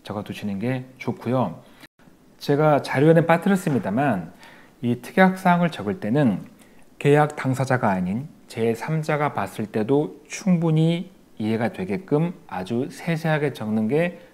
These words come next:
가장 잘 적는 겁니다. 이걸 만약에, 어, 두루뭉술하게 적어버리면 나중에 특약사항을 적었음에도 불구하고 어떤 일이 발생했을 때 이걸 해석하는 거 가지고 또 싸우게 돼요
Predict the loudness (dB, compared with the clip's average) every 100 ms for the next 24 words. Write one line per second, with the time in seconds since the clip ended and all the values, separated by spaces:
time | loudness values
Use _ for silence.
0 | _ -12 -8 -4 -4 -4 -8 -10 -10 -8
1 | -8 -8 -10 -8 -8 -8 -12 -18 -20 -20
2 | -20 -20 -10 4 4 4 2 2 4 4
3 | 4 0 -6 -18 -20 -20 -14 -8 -8 -8
4 | -2 4 6 6 6 4 4 2 -2 -2
5 | -2 0 0 -2 -6 -16 -20 -20 -18 -4
6 | -2 0 2 2 0 -4 -12 -2 4 4
7 | 4 0 0 0 -2 0 0 0 0 -2
8 | -2 -2 -2 2 6 6 4 -4 -8 -6
9 | 0 2 2 2 -2 -4 -4 -4 -2 6
10 | 6 4 -4 -20 -8 -2 2 2 2 -6
11 | -6 -2 0 2 4 4 2 0 0 -4
12 | -2 2 2 4 2 2 0 -4